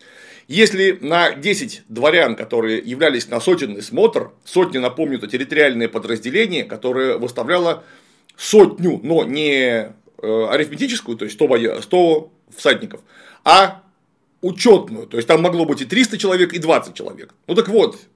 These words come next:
материалы сотенных смотров мы более-менее представляем себе. И если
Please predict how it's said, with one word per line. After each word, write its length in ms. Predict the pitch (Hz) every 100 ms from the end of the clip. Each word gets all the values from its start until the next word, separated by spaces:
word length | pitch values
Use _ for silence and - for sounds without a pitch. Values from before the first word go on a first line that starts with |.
| -
материалы 480 | 123 165 208 202
сотенных 340 | 196 180 156 165
смотров 380 | 170 226 185 131
мы 100 | 170
более-менее 500 | 165 180 180 170 175
представляем 560 | 170 165 190 214 139
себе. 320 | 113 - - - _ _ - _ _ _
И 100 | 156
если 540 | 190 - 175 160 -